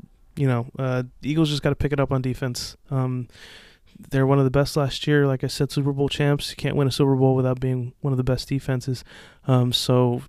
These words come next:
they just gotta pick it up. They got the talent. They picked up some new talent over the offseason. Um, they definitely gotta show out and show that, you know, we're still in the conversation to be in the Super Bowl, especially this year. But again, Buccaneers are just showing that they're the more than unlikely teams that,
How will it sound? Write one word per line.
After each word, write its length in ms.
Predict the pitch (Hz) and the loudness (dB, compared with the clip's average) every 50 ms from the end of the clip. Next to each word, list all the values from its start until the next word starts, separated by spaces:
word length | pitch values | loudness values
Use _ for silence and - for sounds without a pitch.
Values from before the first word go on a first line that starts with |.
| - _ | -6 _
they 100 | 131 131 | -2 -2
just 140 | 120 - - | -2 0 -2
gotta 160 | 135 127 - | -2 -2 -2
pick 180 | - 143 131 | -2 -2 0
it 80 | - 131 | 2 4
up. 160 | 151 175 - | 4 4 4
They 120 | - 147 131 | 4 4 4
got 120 | 135 127 | 4 2
the 80 | - 131 | 2 0
talent. 440 | - - 156 156 165 170 160 - | 0 2 4 4 6 4 4 2
They 100 | 135 127 | 0 0
picked 240 | - - 143 - - | 2 2 2 2 2
up 100 | 147 - | 0 0
some 180 | - 165 151 151 | 2 2 2 4
new 120 | 160 160 | 4 2
talent 340 | - - 165 160 165 165 156 | 2 2 2 2 4 4 4
over 140 | 147 135 127 | 4 4 4
the 80 | 127 | 4
offseason. 600 | 131 147 160 156 - - 175 170 160 165 175 170 - - - - - - - - | 4 4 4 2 2 4 4 4 6 4 2 0 -2 -6 -14 -20 -20 -14 -4 0
Um, 180 | 127 123 120 123 | 0 2 4 4
they 100 | 127 127 | 4 4
definitely 260 | 135 127 - 135 131 | 2 2 2 4 4
gotta 120 | 131 127 | 4 2
show 300 | - - - 131 127 131 | 0 0 0 0 2 2
out 160 | 131 131 127 | 2 0 0
and 100 | 117 123 | -2 -4
show 280 | - - 139 131 127 123 | -6 -4 -2 -2 -2 -2
that, 240 | 123 123 123 123 - - - - - - - _ - | -4 -6 -8 -10 -12 -16 -20 -20 -20 -20 -20 _ -6
you 100 | - 135 | -2 0
know, 140 | 127 123 123 | 0 2 2
we're 140 | 123 131 127 | 2 0 0
still 320 | - - 143 139 135 135 | -2 -4 -4 -2 0 0
in 180 | 135 131 127 127 | 0 0 0 -2
the 80 | 127 | -4
conversation 680 | - - 143 131 127 123 - - 135 131 127 - 139 127 | -2 -2 -2 -2 -2 -2 0 0 0 0 0 0 -2 -4
to 100 | - 131 | -2 -2
be 100 | 131 131 | -2 -2
in 80 | 131 131 | -2 -2
the 60 | 123 | -4
Super 240 | - 143 135 131 127 | -4 -2 0 0 0
Bowl, 260 | 131 127 123 127 - - | 0 0 -2 -4 -6 -10
especially 420 | - - - 151 143 - - 139 | -12 -4 -2 -2 -2 -2 -2 -4
this 240 | 127 127 120 - - | -4 -6 -6 -4 -4
year. 220 | 127 123 123 123 - - - - - | -2 -2 -2 -2 -4 -10 -18 -12 -8
But 100 | - 139 | -6 -4
again, 240 | 143 139 139 131 131 | -2 -2 -2 -4 -4
Buccaneers 520 | 127 131 131 - 135 135 135 131 127 123 127 | -4 -4 -4 -4 -4 -4 -2 -2 -2 -4 -4
are 60 | 120 | -6
just 160 | 120 120 - | -6 -8 -6
showing 360 | - 139 131 127 127 127 127 | -4 -2 0 0 2 0 0
that 280 | 123 120 120 - - - - - - - - - - | 0 -2 -2 -4 -8 -14 -18 -16 -16 -16 -16 -8 -2
they're 160 | - 135 135 | 0 2 2
the 240 | 127 131 127 120 - - - - - - - | 2 2 0 -2 -2 -6 -14 -20 -20 -18 -8
more 280 | 135 135 139 147 151 151 | -2 4 6 8 8 8
than 140 | 147 143 | 8 6
unlikely 500 | 131 135 139 131 131 131 127 - 131 123 | 2 2 2 2 0 0 0 -2 -2 -4
teams 480 | - - - 135 127 127 123 120 117 117 | -2 -2 -2 0 0 0 0 0 -2 -2
that, 220 | 120 117 117 113 | -2 -2 -4 -4